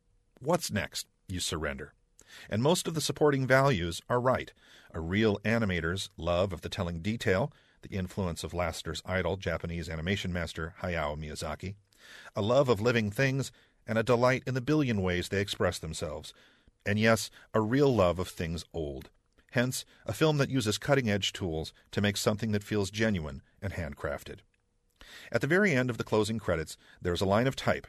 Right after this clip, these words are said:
saying that the film was made by Pixar. This includes Pixar's address,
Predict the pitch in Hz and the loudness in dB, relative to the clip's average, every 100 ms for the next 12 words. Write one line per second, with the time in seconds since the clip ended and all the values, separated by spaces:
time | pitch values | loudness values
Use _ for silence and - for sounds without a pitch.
0 | _ - 98 92 90 101 - 104 101 90 | _ -6 -4 -4 -4 -6 -2 0 2 2
1 | 87 80 - _ 95 95 98 87 87 85 | 2 0 -8 _ -2 0 0 0 -2 -2
2 | 85 - 90 - 73 - - _ - - | -4 -6 -6 -4 -6 -8 -16 _ -20 -20
3 | - - - 87 - 90 - - 98 - | -14 -8 -6 -6 -4 -4 -6 -6 -6 -4
4 | 82 76 78 87 110 135 | -4 -4 -4 2 2 2